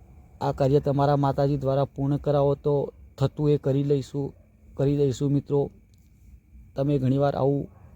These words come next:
કરતા હોવ છો, ઘણીવાર આવું તમારી સાથે બનતું હોય છે. તો મિત્રો, હું તમને ખાસ આ એક જ ઉપાય જણાવીશ કે જે એક જ ઉપાયમાં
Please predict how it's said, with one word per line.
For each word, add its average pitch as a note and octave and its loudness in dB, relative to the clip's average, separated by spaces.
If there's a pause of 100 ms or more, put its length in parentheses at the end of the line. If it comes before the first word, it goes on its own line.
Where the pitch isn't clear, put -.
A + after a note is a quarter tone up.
કરતા C#3 -2
હોવ C3+ 2
છો, C#3+ -2
ઘણીવાર C#3 0
આવું C#3 0
તમારી C3+ -2
સાથે C#3 0
બનતું C3 2
હોય C3 4
છે. D3+ 0 (1120)
તો F3 2
મિત્રો, D3+ 2
હું F3+ 2
તમને E3+ 0
ખાસ - -2 (160)
આ D3+ 0 (160)
એક C#3+ -4
જ E3+ 0
ઉપાય C#3+ 0
જણાવીશ C3+ -2 (460)
કે D3+ -4
જે C#3+ -4
એક D3 0
જ E3+ 0
ઉપાયમાં E3+ 2